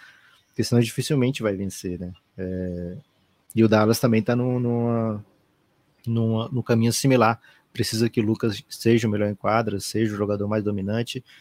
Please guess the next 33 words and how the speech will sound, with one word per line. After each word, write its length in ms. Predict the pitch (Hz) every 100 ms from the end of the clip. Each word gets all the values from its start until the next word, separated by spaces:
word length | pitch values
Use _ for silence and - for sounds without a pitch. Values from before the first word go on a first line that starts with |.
| - _
O 60 | 113
Devin 220 | 107 107
Booker 260 | 101 104 110
conseguiu 640 | 117 - 107 101 104 104
equilibrar 500 | 120 - 107 95 107
bem 380 | 92 107 113 113
as 120 | -
coisas 440 | - 107 101 95
ontem. 440 | 98 110 113 120 117 _ - - _
E 80 | 139
teve 220 | - 147
esse 120 | 147
momento 320 | 156 143 143 143
de 100 | 143
caça 440 | - 131 139 135
ao 60 | 120
Lucas, 400 | 117 120 135 -
sim, 280 | - 113
foi 580 | 156 - 110 107 98 92 107
no 100 | 104
terceiro 380 | 113 - 107 -
quarto, 380 | 117 139 - -
principalmente, 640 | 110 - 104 107 135 117
o 20 |
Devin 240 | 113 120
Booker, 320 | 113 127 - 104
né? 100 | 101
Buscando 760 | 113 - - 117 139 156 151
as 180 | 131 -
trocas 680 | - 120 135 - 156 - - - - - _ -
até 320 | 110 - 113
que 180 | - 139
o, 800 | 135 131 127 120 110 101 95